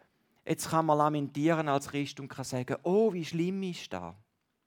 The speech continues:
Aber wisst ihr, das bringt uns nicht weiter.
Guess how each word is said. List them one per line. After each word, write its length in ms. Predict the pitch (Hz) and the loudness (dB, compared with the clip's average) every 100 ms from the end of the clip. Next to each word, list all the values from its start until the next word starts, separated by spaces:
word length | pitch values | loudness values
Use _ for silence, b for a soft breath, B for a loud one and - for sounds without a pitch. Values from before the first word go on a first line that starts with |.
| _ _ _ _ _ _ _ _ _ _ - - | _ _ _ _ _ _ _ _ _ _ -20 -8
Aber 220 | 135 127 | -4 -2
wisst 220 | 127 151 - | -2 -4 -6
ihr, 40 | |
das 240 | 123 127 123 | -4 -4 -2
bringt 280 | 151 143 | -4 -6
uns 100 | 117 | -12
nicht 160 | 110 117 | -14 -10
weiter. 420 | 120 143 - 98 | -12 -10 -12 -12